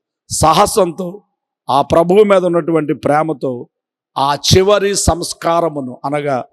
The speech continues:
ఆ యొక్క భూస్థాపనటువంటి కార్యక్రమాన్ని వారు జరిగించి, దేవుని మహిమపరచినటువంటి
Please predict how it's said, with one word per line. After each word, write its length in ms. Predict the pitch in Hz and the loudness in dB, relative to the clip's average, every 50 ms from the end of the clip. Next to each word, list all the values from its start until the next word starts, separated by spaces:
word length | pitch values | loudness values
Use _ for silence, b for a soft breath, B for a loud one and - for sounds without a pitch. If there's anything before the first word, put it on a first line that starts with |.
| _ _ _ _ _ _ - | _ _ _ _ _ _ -2
ఆ 100 | 139 147 | 0 0
యొక్క 520 | 147 143 - - - 135 135 131 123 123 - _ _ - 131 | 0 -2 -4 -4 -6 -4 -4 -4 -6 -8 -10 _ _ -16 0
భూస్థాపనటువంటి 1080 | 123 175 226 269 208 - - 233 202 196 196 - 190 175 180 160 165 175 170 160 143 160 | 2 4 6 6 4 4 2 2 2 2 2 0 0 -2 -2 -4 -4 -4 -4 -4 -6 -10
కార్యక్రమాన్ని 1080 | - - 131 135 156 165 147 - 165 151 147 139 143 139 131 127 135 156 156 135 117 - _ _ _ _ _ _ _ _ - | -6 -4 -2 -2 -2 -2 -4 -8 -8 -8 -8 -6 -6 -8 -6 -6 -6 -6 -6 -6 -8 -12 _ _ _ _ _ _ _ _ -6
వారు 300 | 120 131 147 139 139 139 | -2 0 0 0 0 -2
జరిగించి, 760 | 120 104 135 131 143 147 165 170 165 - - 208 226 226 - - _ _ _ _ _ - | -2 -2 0 0 2 2 2 2 2 0 -2 -2 -2 -4 -8 -14 _ _ _ _ _ -16
దేవుని 680 | 135 117 113 170 190 214 240 262 277 269 254 233 233 214 | -16 2 4 6 8 8 6 6 4 4 2 2 2 0
మహిమపరచినటువంటి 1500 | 180 170 160 165 165 185 190 180 - 170 165 165 - - 160 151 147 131 143 143 139 131 127 135 139 131 127 120 - | -2 0 -2 0 0 0 -4 0 0 0 0 0 -4 -8 -8 -8 -8 -8 -6 -6 -6 -6 -4 -6 -4 -4 -6 -8 -12